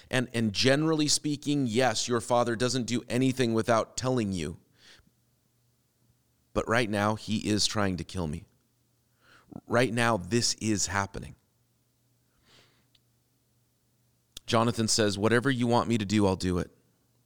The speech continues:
And David said, "Look, tomorrow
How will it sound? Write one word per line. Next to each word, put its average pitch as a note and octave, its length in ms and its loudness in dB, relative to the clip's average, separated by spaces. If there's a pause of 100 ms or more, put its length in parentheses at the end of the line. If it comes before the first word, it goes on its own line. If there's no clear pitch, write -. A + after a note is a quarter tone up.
(2000)
And G2+ 80 -6
David A2 300 2
said, G2+ 260 0
"Look, G#2 380 0 (320)
tomorrow A2 760 2